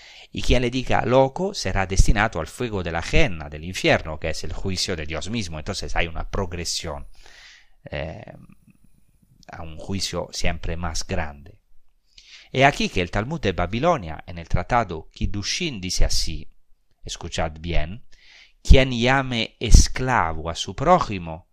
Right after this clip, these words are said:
que sea excomulgado. Quien le llame bastardo, que reciba los cuarenta golpes", es decir, que sea azotado, por tanto, un castigo mayor.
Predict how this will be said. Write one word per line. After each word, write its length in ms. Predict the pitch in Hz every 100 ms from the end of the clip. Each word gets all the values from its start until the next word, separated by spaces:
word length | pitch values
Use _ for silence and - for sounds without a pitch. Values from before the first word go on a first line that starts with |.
| _ _
que 120 | 95
sea 420 | - 127 117 -
excomulgado. 1120 | - - - - 101 95 90 82 73 73 57 _ _ - - - -
Quien 200 | 127 123
le 120 | 127
llame 300 | 147 139 117
bastardo, 920 | 104 - - 196 190 98 92 87 - _ -
que 140 | - 98
reciba 420 | 95 - 110 101
los 200 | 101 -
cuarenta 460 | 95 92 98 92
golpes", 720 | 92 92 82 - 87 - - _ _ _
es 140 | - 82
decir, 320 | 85 - -
que 100 | 87
sea 260 | - 95
azotado, 840 | 87 - - 95 135 117 80 76 -
por 100 | -
tanto, 320 | - 92 85 85
un 80 |
castigo 460 | 82 82 - 104 98
mayor. 500 | 92 95 82 71